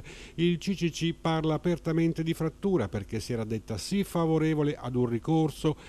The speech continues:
per la riapertura dei cantieri, ma non certo per la richiesta di un risarcimento agli enti pubblici.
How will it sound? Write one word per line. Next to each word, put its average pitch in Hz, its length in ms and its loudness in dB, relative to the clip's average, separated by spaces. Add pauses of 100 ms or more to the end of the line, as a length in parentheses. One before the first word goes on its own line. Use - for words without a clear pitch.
(140)
per 120 160 2
la 131 160 4
riapertura 139 580 0
dei 139 140 2
cantieri, 175 500 2 (280)
ma 185 140 2
non 120 200 4
certo 151 360 2
per 127 160 0
la 110 100 2
richiesta 131 460 -2
di 120 120 -2
un 120 80 2
risarcimento 131 880 0
agli 123 260 0
enti 127 280 0
pubblici. 127 500 0